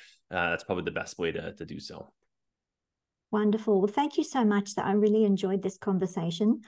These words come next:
Speaker 2: Um, and I learned some really good things too, because, you know, I could, my mind was always going back to my personal experience. So I'm sure people are sitting there listening, thinking,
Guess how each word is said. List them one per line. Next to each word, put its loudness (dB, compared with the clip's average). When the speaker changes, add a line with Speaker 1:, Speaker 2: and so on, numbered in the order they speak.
Speaker 2:
Um, 6
and 4
I 4
learned 6
some 0
really 6
good 4
things -4
too, 6
because, 6
you 2
know, 2
I 4
could, -2
my 8
mind 10
was 4
always 2
going 4
back -6
to 6
my 0
personal 2
experience. 2
So 0
I'm 4
sure 2
people 4
are 4
sitting 4
there 2
listening, 4
thinking, 2